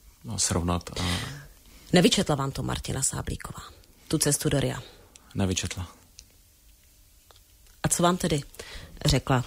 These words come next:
Speaker 2: když jste se potom rozcházeli už tady v Praze na letišti?
Speaker 1: No,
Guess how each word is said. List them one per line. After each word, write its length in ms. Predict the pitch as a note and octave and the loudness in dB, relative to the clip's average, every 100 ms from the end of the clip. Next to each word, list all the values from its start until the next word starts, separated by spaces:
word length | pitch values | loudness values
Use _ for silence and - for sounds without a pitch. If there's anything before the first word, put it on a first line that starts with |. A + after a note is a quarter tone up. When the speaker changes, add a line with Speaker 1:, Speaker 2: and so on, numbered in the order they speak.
| - | 0
Speaker 2:
když 180 | C#3 C3+ | 0 2
jste 140 | C#3 | 2
se 100 | B2 | 2
potom 280 | C#3+ C#3+ C#3+ | 2 4 4
rozcházeli 580 | C#3 - C#3 C3+ C#3 C3+ | 2 0 0 2 2 0
už 120 | C3 | 0
tady 220 | - B2+ | 0 -2
v 100 | - | -2
Praze 420 | - B2+ B2+ C3 C3+ - - - | -2 0 0 -2 -4 -12 -10 0
na 80 | C3 | 2
letišti? 580 | B2+ - B2+ - B2+ - - - - - - - - - - - _ _ - | 2 0 -2 -2 -6 -6 -12 -20 -20 -20 -20 -20 -20 -20 -20 -20 _ _ -8
Speaker 1:
No, 420 | A2 G#2 B2 C#3+ | 2 6 6 4